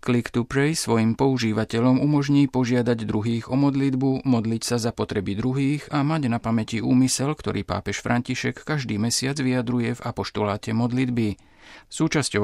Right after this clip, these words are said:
aplikácie bude aj informačný buletín, blog a bude dostupná v angličtine, španielčine, francúzštine a portugalčine, pričom od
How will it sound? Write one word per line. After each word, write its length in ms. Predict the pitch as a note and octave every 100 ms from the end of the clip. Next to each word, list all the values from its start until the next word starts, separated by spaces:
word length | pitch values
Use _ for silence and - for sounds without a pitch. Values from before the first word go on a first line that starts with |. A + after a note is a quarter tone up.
| G#2+
aplikácie 640 | A#2+ A#2 A#2 A#2 - D3
bude 320 | C3+ A#2 A2
aj 240 | G#2+ A#2 G#2+
informačný 640 | B2 A2 G#2 G2+ - F#2+
buletín, 640 | G2+ B2+ C3+ - D3 D3+ B2
blog 480 | A2+ B2 D3 -
a 240 | - A#2+ A#2
bude 240 | C#3 C3+
dostupná 480 | G2+ - F#2+ F#2+ F#2+
v 80 | B2
angličtine, 560 | C#3 D3 - D3+ D3+
španielčine, 800 | D3 - A2+ A2 A2 - G#2 G2
francúzštine 720 | - A2+ A2 A2+ - A2+ A2 A2
a 160 | A#2
portugalčine, 960 | B2 B2+ D3 B2+ A#2+ - B2 A2+ G#2 - - -
pričom 320 | E3 - C3
od 80 | A2